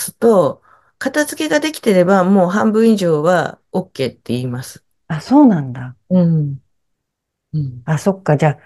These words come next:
Speaker 2: あ、うん、あの、方角とか、こう、いろいろちょっと難ありでも、家の中が綺麗に片付いて、
Speaker 1: うん。
Speaker 2: 風の通りもいいと、
Speaker 1: うん。
Speaker 2: やっぱりすごく、それだけで半分はオッケーなんですね。
Speaker 1: うん。なんかこう、いろいろ見て、なんかその家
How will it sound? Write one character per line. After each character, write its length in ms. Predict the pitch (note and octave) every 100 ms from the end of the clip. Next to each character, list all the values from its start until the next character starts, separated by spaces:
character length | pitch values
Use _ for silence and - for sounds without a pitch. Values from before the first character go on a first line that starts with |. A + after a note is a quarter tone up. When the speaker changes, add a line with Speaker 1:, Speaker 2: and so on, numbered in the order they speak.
| _ _
Speaker 2:
あ、 80 | -
う 60 | G#3
ん、 80 | -
あ 120 | E3
の、 240 | C#3+ C#3 - - _
方 180 | - B3
角 220 | A#3+ A#3+
と 100 | -
か、 160 | - C#3+
こ 140 | -
う、 40 | E3+
い 60 |
ろ 160 | G#3+ A#3
い 40 |
ろ 100 | A#3
ち 80 | A#3
ょ 20 |
っ 100 | C#4
と 220 | - D#3 - _ -
難 280 | A3 G3+ F3
あ 40 | G#3
り 100 | F3
で 140 | E3+
も、 400 | D#3 A3 G3 D3 _ G#3+
家 160 | D4+
の 80 | E4
中 280 | F#4 F#4+ A3+
が 60 |
綺 160 | F#3 C4
麗 140 | C4+
に 80 | G#3
片 240 | F#3 G3 G3+
付 180 | A#3
い 60 | G#3
て、 220 | - C4+
Speaker 1:
う 20 |
ん。 80 | C4+
Speaker 2:
風 300 | - A3+ C4
の 100 | B3+
通 180 | - C4
り 60 | B3+
も 180 | G#3 F#3
い 120 | A3
い 80 | G3+
と、 480 | - C4+ F3+ A#2 _
Speaker 1:
う 40 | -
ん。 20 |
Speaker 2:
や 60 | F#3
っ 320 | F3 _ -
ぱ 80 | G#3+
り 80 | F#3
す 160 | -
ご 120 | F#3
く、 380 | G#3 - C3 - _ _
そ 160 | -
れ 60 | A3+
だ 100 | A#3
け 140 | B3
で 40 | F#3+
半 220 | D#3 G3+
分 240 | G3+ F#3
は 220 | C3+ C3 - _ _ _ _ _ _
オ 80 | G3+
ッ 60 | F#3+
ケ 140 | E3
ー 60 | D#3
な 60 |
ん 80 | C#3+
で 80 | C#3
す 140 | -
ね。 100 | F3
Speaker 1:
う 20 | B3+
ん。 80 | - _ _
な 120 | - G3+
ん 20 |
か 120 | E3
こ 100 | -
う、 60 | -
い 100 | G#3+
ろ 100 | B3+
い 60 |
ろ 120 | B3
見 160 | B3+ C4+
て、 540 | - A3+ G#3+ D#3+ - _
な 140 | A#3
ん 40 | A#3+
か 160 | F3 -
そ 180 | - G3
の 160 | F#3+
家 220 | G3 G3